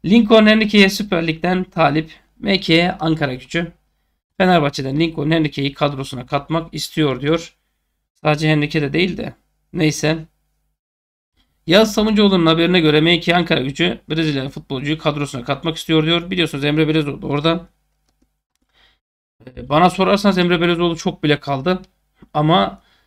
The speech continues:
Ankara Gücü sonuç ne olursa olsun kümede düşsek birlikteyiz diyor. Sakatlık nedeniyle ilk, ilk devreyi kaçırmıştı. Gaziantep maçının kadrosuna dahil edildi. Evet süre almadı ama o kadronun içinde yer alması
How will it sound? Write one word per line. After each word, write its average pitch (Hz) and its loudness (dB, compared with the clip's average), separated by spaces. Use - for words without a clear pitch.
Ankara 156 0
Gücü 165 -4
sonuç 170 -4
ne 180 2
olursa 143 -2
olsun 123 -12
kümede 156 -2
düşsek 170 -8
birlikteyiz 147 -6
diyor. 160 -4
Sakatlık 190 0
nedeniyle 180 2
ilk, 165 -6
ilk 196 -4
devreyi 151 4
kaçırmıştı. 170 -4
Gaziantep 160 0
maçının 139 -8
kadrosuna 143 -6
dahil 160 2
edildi. 143 -4
Evet 135 -6
süre 127 -8
almadı 151 0
ama 135 -6
o 143 -2
kadronun 147 -2
içinde 135 -6
yer 127 -4
alması 147 -2